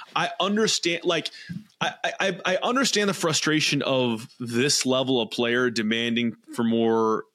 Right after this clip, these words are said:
'cause all they can do is advocate for themselves. But I also just think it's like,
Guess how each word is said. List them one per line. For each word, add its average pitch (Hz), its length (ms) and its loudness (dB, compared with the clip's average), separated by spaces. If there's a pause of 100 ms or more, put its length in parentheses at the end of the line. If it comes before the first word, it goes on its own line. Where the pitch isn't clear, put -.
(100)
'cause 135 160 0
all 175 200 2
they 175 140 2
can 135 140 0
do 139 140 4
is 127 140 2
advocate 123 440 -2
for 123 80 -2
themselves. 120 600 0
But 120 220 -2
I 110 40 0
also 143 360 0
just 120 260 0
think 131 220 -2
it's - 160 0
like, 117 220 -4